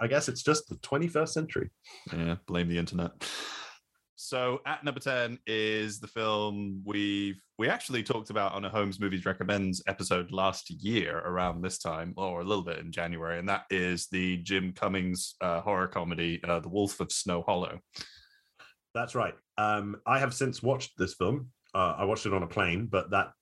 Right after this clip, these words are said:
Speaker 1: um, sorry, Jim, um, but, um, uh, I'm sure that was not the mode in which he intended for me to watch it, but I really liked it, and it's got the word snow in the title.
Speaker 2: Yeah.
Speaker 1: So, um, yeah.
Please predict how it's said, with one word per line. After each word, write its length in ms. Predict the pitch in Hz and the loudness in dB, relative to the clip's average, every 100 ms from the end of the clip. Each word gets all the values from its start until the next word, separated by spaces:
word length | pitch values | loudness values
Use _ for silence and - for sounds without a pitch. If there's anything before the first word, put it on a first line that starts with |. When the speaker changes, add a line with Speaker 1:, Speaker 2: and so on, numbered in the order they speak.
| - | 0
Speaker 1:
um, 340 | 90 82 80 - | 2 2 -2 -2
sorry, 240 | 107 87 | 2 4
Jim, 320 | 87 87 92 _ | 4 0 0 _
um, 420 | 92 87 92 92 87 - - | 2 4 4 0 -2 -8 -2
but, 300 | 98 92 - | 2 2 4
um, 260 | 92 87 85 - - - | 4 4 0 -6 -10 0
uh, 260 | 92 85 101 | 2 2 0
I'm 120 | 98 | -4
sure 160 | 92 101 | 2 2
that 100 | 95 | 2
was 140 | 98 | 0
not 180 | 95 87 | -2 2
the 240 | 92 82 85 _ - - - - - _ - | 2 2 -2 _ -18 -16 -14 -18 -20 _ -4
mode 280 | 98 92 90 | 2 4 4
in 100 | 87 | 0
which 180 | 82 | -2
he 160 | - 87 | 0 0
intended 480 | 87 92 117 90 85 | 0 0 2 2 0
for 80 | 92 | 0
me 140 | 92 | 2
to 80 | 90 | 4
watch 220 | 98 85 | 2 2
it, 100 | 85 | -2
but 100 | 104 | -2
I 40 | |
really 460 | 104 135 165 190 196 | 0 2 2 2 2
liked 300 | 185 180 - | 0 0 -4
it, 140 | 87 - | -6 0
and 180 | 123 139 | 2 2
it's 100 | - | 0
got 220 | 160 - | -2 -2
the 80 | 131 | -2
word 280 | 139 143 | 4 4
snow 540 | 131 - 175 165 123 117 - | 4 0 0 2 2 0 -2
in 300 | 143 131 131 | 0 2 4
the 100 | 123 | 2
title. 480 | 120 127 113 - - - - - | 2 0 0 -4 -6 -4 -4 -4
Speaker 2:
Yeah. 100 | 95 | 2
Speaker 1:
So, 260 | 107 117 117 | 4 4 2
um, 420 | 117 117 110 107 101 | 0 0 -2 -4 2
yeah. 180 | 110 | 2